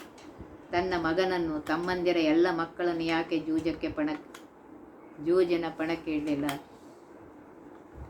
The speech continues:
ದ್ರೌಪದಿ ಒಬ್ಬಳನ್ನೇ ಏಕೆ ಪಣಕ್ಕೆ ಇಟ್ಟು?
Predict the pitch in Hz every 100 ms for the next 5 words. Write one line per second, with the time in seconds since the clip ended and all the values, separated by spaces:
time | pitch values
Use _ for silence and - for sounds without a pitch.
0 | - - 147 170 190 190 185 180 156 180
1 | 185 185 190 202 196 180 180 170 170 170
2 | 180 170 170 - 165 - -